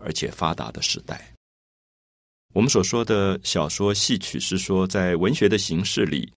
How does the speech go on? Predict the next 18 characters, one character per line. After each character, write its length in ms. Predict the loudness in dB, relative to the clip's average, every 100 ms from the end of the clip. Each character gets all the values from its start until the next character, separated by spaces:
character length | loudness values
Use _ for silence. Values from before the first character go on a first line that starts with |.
| _ _ _ _ _
唐 300 | -4 0 0
诗、 340 | 0 -2 0 0
宋 280 | 0 2 2
词 520 | 2 0 0 -2 -6 -10 -20 _
毕 160 | 2 2
竟 300 | 4 2 2 -6 -14
是 180 | -4 -2
属 220 | -2 0
于 120 | 0 0
比 140 | -4
较 320 | -4 -4 -4
上 340 | -6 -4 -4 -2
层 360 | -4 -6 -8
的 160 | -8 -6
文 200 | -6 -8
化， 400 | -8 -8 -10 -14 -20 -16 -4
因 140 | -2
为 280 | -2 -4